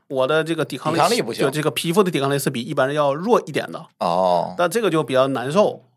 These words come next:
Speaker 1: 对吧？你说这种，你说我怎么治？其实这个方案我已经找过很多种。
Speaker 2: 嗯。
Speaker 1: 对吧？但是这很多都是你用了，这说的很好听，
Speaker 2: 嗯。
Speaker 1: 一用就完蛋。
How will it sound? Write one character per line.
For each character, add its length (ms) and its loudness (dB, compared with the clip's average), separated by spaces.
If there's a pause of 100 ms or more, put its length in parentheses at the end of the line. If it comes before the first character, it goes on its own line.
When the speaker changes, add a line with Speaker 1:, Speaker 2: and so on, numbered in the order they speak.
Speaker 1:
对 80 -2
吧？ 60 2
你 100 0
说 120 0
这 80 0
种， 240 2
你 120 -2
说 160 0
我 100 4
怎 100 0
么 120 -2
治？ 160 -6
其 140 -2
实 100 2
这 100 0
个 80 6
方 200 0
案 120 4
我 80 -2
已 40 2
经 60 2
找 160 0
过 120 0
很 260 -4
多 140 2
种。 180 0 (260)
Speaker 2:
嗯。 280 2 (200)
Speaker 1:
对 100 -2
吧？ 240 4
但 100 0
是 140 0
这 80 0
很 240 -6
多 180 4
都 140 4
是 300 0
你 100 -4
用 180 0
了， 160 4 (140)
这 100 0
说 240 2
的 60 2
很 140 2
好 100 2
听， 180 -4 (180)
Speaker 2:
嗯。 260 0
Speaker 1:
一 80 -10
用 340 0
就 300 -4
完 120 0
蛋。 180 -2